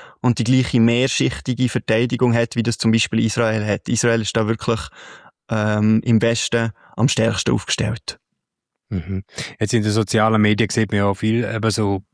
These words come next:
Speaker 2: Videos, äh, in, fast in Echtzeit von so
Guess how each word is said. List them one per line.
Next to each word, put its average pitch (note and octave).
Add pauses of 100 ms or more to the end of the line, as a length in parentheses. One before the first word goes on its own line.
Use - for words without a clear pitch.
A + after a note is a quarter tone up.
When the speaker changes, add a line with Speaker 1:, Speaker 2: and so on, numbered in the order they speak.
Speaker 2:
Videos, A#2
äh, A#2+
in, A2+
fast -
in G#2
Echtzeit A#2+
von A#2
so A2+